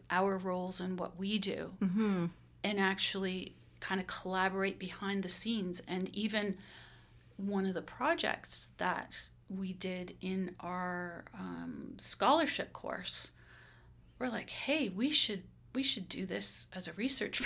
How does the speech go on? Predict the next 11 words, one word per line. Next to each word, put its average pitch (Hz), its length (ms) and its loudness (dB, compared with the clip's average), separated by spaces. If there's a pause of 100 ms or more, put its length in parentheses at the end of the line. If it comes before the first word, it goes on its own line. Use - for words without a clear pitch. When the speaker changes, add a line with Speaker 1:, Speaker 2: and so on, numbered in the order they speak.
(220)
Speaker 1:
<laughs> - 200 -10
project." 226 640 8
So 226 280 10 (200)
Speaker 2:
<laughs> - 200 2
Speaker 1:
I'm 247 140 10
calling 254 440 6
up 233 160 6 (380)
one 220 300 2
of 202 160 -4
my 196 140 2
colleagues, 214 840 2